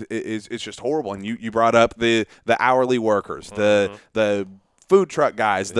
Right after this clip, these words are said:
Speaker 1: the, the, I mean, the re-, all the restaurants, the businesses
Speaker 2: Yeah.
Speaker 1: on Broadway. I mean, we, we heard
Speaker 2: <laughs>
Speaker 1: from somebody just an hour ago that they were thinking about potentially closing Broadway in, you
Speaker 2: Yeah.
Speaker 1: know, in the next day or two.
Speaker 2: Yeah.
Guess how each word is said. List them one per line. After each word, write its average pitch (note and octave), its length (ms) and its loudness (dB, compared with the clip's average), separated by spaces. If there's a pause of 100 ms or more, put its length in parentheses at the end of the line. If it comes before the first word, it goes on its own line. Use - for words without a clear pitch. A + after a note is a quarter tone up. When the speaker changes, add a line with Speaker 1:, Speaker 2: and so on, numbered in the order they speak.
(120)
Speaker 1:
the, G2 60 -14 (180)
the, A2 480 0
I - 20 -12
mean, G#2 300 -10
the G2 200 -4 (720)
re-, A#2 260 -6
all A#2 140 2
the A#2+ 80 -2
restaurants, C3 640 -4
the A2 100 -8
businesses B2 520 -2
Speaker 2:
Yeah. A#2 40 -2
Speaker 1:
on A2 100 -6
Broadway. A#2+ 540 0
I A#2 40 -2
mean, A#2 340 -6
we, C3 180 0
we C3 220 -2
heard C#3 360 -2
Speaker 2:
<laughs> - 160 -20
Speaker 1:
from C3+ 180 0
somebody C3+ 320 4
just - 380 -6
an A#2+ 140 -6
hour C3 300 2
ago A#2+ 240 2
that A2+ 200 -4
they A2+ 120 2
were A2+ 80 -4
thinking B2 200 -6
about A2+ 240 -4 (180)
potentially A#2+ 420 -10
closing A2 380 -6
Broadway G#2 580 -2
in, G2 240 -12
you G2+ 100 -12
Speaker 2:
Yeah. A2 60 -12
Speaker 1:
know, G2 120 -10
in G2 60 -14
the G2 60 -12
next G2 260 -10 (220)
day A2 220 0
or G#2 100 -2
two. G2 260 -10 (160)
Speaker 2:
Yeah. G2+ 200 -10